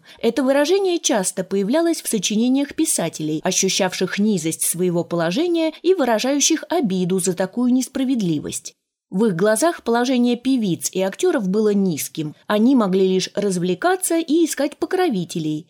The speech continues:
великих поступков от них ждать не приходилось. Первым трудом официальной историографии, в котором приводятся биографические сведения об актерах и певицах,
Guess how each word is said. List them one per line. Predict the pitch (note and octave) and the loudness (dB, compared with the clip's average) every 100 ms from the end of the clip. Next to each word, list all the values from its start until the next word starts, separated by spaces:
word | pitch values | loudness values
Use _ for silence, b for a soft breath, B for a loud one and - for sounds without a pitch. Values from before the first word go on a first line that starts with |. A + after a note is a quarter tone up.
| b | b
великих | - F#3+ F3+ E3+ D#3+ - | -2 0 0 0 -4 -4
поступков | D#3+ - E4 - F3+ | -8 -4 -6 -2 -4
от | - F3+ - | -2 -4 -4
них | E3 - - | -6 -6 -8
ждать | B3+ G4 - | -4 -2 0
не | B3+ | 0
приходилось. | G#3+ F#3 F#3+ E3 D3+ D3+ - - - _ _ _ _ _ _ _ - | 0 -2 -2 -6 -4 -6 -6 -14 -18 _ _ _ _ _ _ _ -2
Первым | C#4 B3+ B3 A#3+ | 2 4 2 2
трудом | C#4 A#3+ C4+ B3+ | 2 2 2 2
официальной | C4 - - D#4+ G#3 D#3 D#3 D#3+ | -2 -2 -2 0 2 0 -2 -4
историографии, | E3+ - F3+ E3+ F#3 C4 F#4+ F#4+ F3 D3 | -6 -4 -2 0 0 0 -2 -2 -6 -6
в | - | -2
котором | F#3+ F#3+ F#3 F3+ | -2 0 0 0
приводятся | G3 G3+ G3 E3+ F3 - | 0 2 2 2 -2 -2
биографические | E3 F#3+ F3+ G3+ - D#3+ F3 - F3 | -2 -2 0 -2 -4 -6 -6 -4 -4
сведения | E3+ F#3+ G3 D#3+ E3 E3 E3+ | -2 0 0 0 -2 0 -2
об | F3+ | -2
актерах | F#3 F#3+ F3 E3+ | -2 -2 -2 -4
и | F3 | -6
певицах, | F3 G#3 E4 F#4 E3+ - | -4 0 0 0 -2 -6